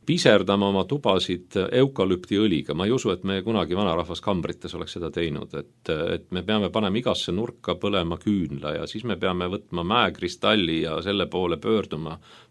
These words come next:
palves, et see kristall puhastaks meie tuba. Ja siis me peaksime, hea oleks, kui me saaksime lasta muusikat ja, ja, ja muusika oleks selline, kus kõlaksid, äh, mantrad.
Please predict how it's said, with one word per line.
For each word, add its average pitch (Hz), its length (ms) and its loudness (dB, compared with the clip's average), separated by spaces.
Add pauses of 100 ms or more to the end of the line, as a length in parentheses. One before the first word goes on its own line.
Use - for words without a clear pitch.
(140)
palves, 90 560 4 (260)
et - 160 -6
see 82 140 -4
kristall 95 420 0
puhastaks 90 600 -4
meie 87 200 -2
tuba. - 300 -2 (460)
Ja 90 100 -2
siis 123 140 -4
me 101 120 2
peaksime, 90 580 0
hea 123 220 4
oleks, 95 340 2
kui - 140 -6
me 87 100 -4
saaksime 85 640 -2 (280)
lasta 87 640 4
muusikat 110 920 0
ja, 90 200 4 (220)
ja, 87 260 2 (200)
ja 85 180 2
muusika 92 680 0
oleks 92 420 0
selline, 90 380 2
kus - 200 -8
kõlaksid, 90 640 0 (100)
äh, 87 300 0
mantrad. - 720 0